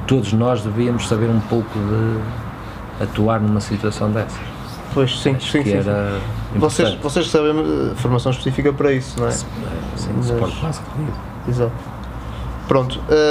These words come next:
Speaker 2: hum... Ok, nós nesta, nesta, nestas entrevistas faz-, acabamos sempre com esta coisa do já ou jamais, que eu já,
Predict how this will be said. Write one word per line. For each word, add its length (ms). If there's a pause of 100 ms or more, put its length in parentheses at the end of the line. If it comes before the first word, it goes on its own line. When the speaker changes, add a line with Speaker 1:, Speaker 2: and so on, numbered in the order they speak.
Speaker 2:
hum... 140 (960)
Ok, 360
nós 420
nesta, 580 (560)
nesta, 520
nestas 400
entrevistas 440
faz-, 160
acabamos 380
sempre 180
com 180
esta 200
coisa 200
do 120
já 120
ou 60
jamais, 420
que 120
eu 20
já, 180